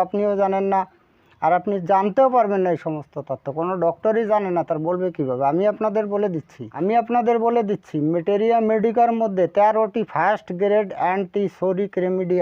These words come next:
আছে। কটা বললাম? তেরোটি। আপনি মিলিয়ে নেবেন আমার কথায়, তেরোটি ফার্স্ট গ্রেড অ্যান্টিসোরিক রেমেডি আছে। এই তেরোটি ফার্স্ট গ্রেড অ্যান্টিসোরিক রেমেডি কী, সেটা আমি জানি।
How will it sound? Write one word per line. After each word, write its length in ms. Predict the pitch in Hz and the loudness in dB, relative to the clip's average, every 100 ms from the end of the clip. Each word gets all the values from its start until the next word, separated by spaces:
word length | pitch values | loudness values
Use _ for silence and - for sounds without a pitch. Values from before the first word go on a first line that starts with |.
| 131 | 0
আছে। 220 | - 123 110 _ _ _ _ _ _ _ _ | -2 -14 -18 _ _ _ _ _ _ _ _
কটা 220 | 170 170 202 208 | -4 0 0 0
বললাম? 240 | 214 220 208 | 0 0 0
তেরোটি। 420 | 214 208 196 - 139 139 | -2 0 -2 -4 -6 -4
আপনি 160 | 185 196 196 | -4 -2 0
মিলিয়ে 280 | 208 226 220 | 0 0 0
নেবেন 240 | 214 214 202 | 0 -2 -2
আমার 160 | 190 180 165 | -4 -4 -6
কথায়, 300 | 143 120 110 - | -10 -8 -10 -8
তেরোটি 420 | 175 185 190 185 - | -6 -4 -6 -8 -6
ফার্স্ট 240 | 151 175 185 | -4 -2 -2
গ্রেড 200 | 202 190 185 | -2 -2 -2
অ্যান্টিসোরিক 560 | 185 175 160 180 180 180 | -4 -6 -4 -4 -4 -4
রেমেডি 320 | 151 135 123 107 | -4 -4 -6 -8
আছে। 160 | 92 - - _ _ - | -10 -16 -20 _ _ -6
এই 100 | 156 165 | -4 0
তেরোটি 380 | 190 208 196 196 | 2 2 -2 -2
ফার্স্ট 200 | - 190 196 | -2 -2 0
গ্রেড 200 | 214 202 | 0 2
অ্যান্টিসোরিক 560 | 190 196 202 185 208 208 185 | 0 -2 -4 -4 -2 -2 -4
রেমেডি 280 | 190 202 196 | -4 -4 -4
কী, 80 | 170 143 | -6 -6
সেটা 180 | 165 196 180 | -2 0 0
আমি 120 | 180 | -2
জানি। 240 | 151 101 | -4 -8